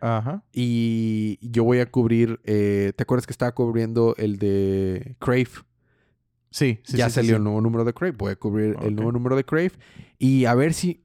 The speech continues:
Speaker 2: hay un espacio para que ponga algo de lo que está pasando con, con D C. Este Jorge Jiménez, que es el dibuj-, uno de los dibujantes estrellas de D C,
Speaker 1: Ujú.
Speaker 2: que dibuja, ha dibujado Batman,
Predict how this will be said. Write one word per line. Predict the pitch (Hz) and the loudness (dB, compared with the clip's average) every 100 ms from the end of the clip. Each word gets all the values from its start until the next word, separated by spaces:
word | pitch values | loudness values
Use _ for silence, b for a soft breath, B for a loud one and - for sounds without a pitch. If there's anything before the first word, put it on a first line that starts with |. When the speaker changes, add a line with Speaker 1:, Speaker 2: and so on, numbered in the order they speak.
| _ | _
Speaker 2:
hay | 123 139 | -2 2
un | 156 | 2
espacio | 151 - 147 139 143 | 0 -2 -4 -2 -2
para | 139 120 | -2 -4
que | - | -6
ponga | - 123 127 135 135 131 | -4 -2 -2 -2 -2 -4
algo | 120 120 131 | -2 0 2
de | 120 | 2
lo | 107 | -2
que | |
está | - 120 | -4 -4
pasando | 123 120 113 120 | -2 -4 -4 -6
con, | - 113 101 95 - b b b b b b | -2 -2 0 -4 -14 b b b b b b
con | - 110 | -2 -2
D | 113 | 0
C. | 117 156 - _ B B B - | -2 -4 -6 _ B B B -6
Este | 117 117 - 143 135 - _ - | -4 -2 -2 -2 -2 -6 _ -4
Jorge | 131 123 143 135 | -2 0 0 -2
Jiménez, | - 127 113 135 190 - | -2 -4 -2 0 -2 -6
que | - 117 | -4 -2
es | - | -2
el | 123 117 | -4 -2
dibuj-, | 117 104 - 120 | -2 -4 -4 0
uno | 127 147 | 2 2
de | 135 | 0
los | 117 117 | 0 -2
dibujantes | 104 98 113 120 | -2 -4 -6 -6
estrellas | 113 - 110 110 113 | -10 -4 0 0 0
de | 107 | 0
D | 101 | -2
C, | 101 131 196 _ b | -2 -2 -4 _ b
Speaker 1:
Ujú. | 117 131 - | -8 -8 -8
Speaker 2:
que | - 107 | -4 -2
dibuja, | 104 104 107 123 117 110 104 101 | -2 -4 -6 -6 -4 -4 -4 -4
ha | 110 | -2
dibujado | 120 123 110 113 | -2 -2 0 0
Batman, | 104 104 113 139 170 185 | 0 -2 -2 -2 -4 -6